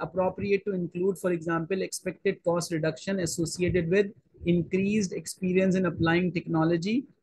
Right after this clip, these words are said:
or expected cost of applying technology to a large or more complex cleanup operation। However, an entity does not anticipate the development of a completely new technology for cleaning up unless it is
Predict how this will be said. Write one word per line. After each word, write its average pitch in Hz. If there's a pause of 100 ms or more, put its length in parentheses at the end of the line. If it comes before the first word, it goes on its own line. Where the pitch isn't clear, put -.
(100)
or 160
expected 185
cost 175
of 196
applying 165
technology 170
to 190
a 180
large 165
or 170
more 170
complex 170
cleanup 165
operation। 202 (1300)
However, 202
an 226
entity 208
does 180
not 208
anticipate 196
the 160
development 190
of 190
a 208
completely 185
new 214
technology 175
for 170
cleaning 196
up 170
unless 196
it 156
is 220